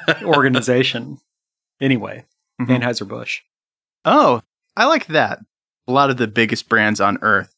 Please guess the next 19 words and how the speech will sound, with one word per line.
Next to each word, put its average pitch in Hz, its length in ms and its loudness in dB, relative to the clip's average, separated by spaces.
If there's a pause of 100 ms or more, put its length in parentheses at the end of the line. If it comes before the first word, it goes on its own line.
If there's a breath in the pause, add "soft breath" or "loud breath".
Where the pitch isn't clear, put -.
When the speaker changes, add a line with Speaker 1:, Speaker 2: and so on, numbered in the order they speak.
(220)
Speaker 3:
didn't, 117 220 0
like, 101 180 -2
naturally 104 540 -2
come - 200 -8
about. - 460 -4 (100)
Like, 117 160 -2
McDonald's 120 640 2
isn't, 104 260 -4
like, 101 240 -4
really 113 300 0
from 98 260 -4
Earth. 92 340 -4
Speaker 1:
<gasps> 117 200 -10 (260 loud breath)
Speaker 3:
There's, 127 200 2
like, 131 160 0
a 135 80 0
galactic 123 560 0
corporation, 113 500 -2
McDonald's, 107 760 -4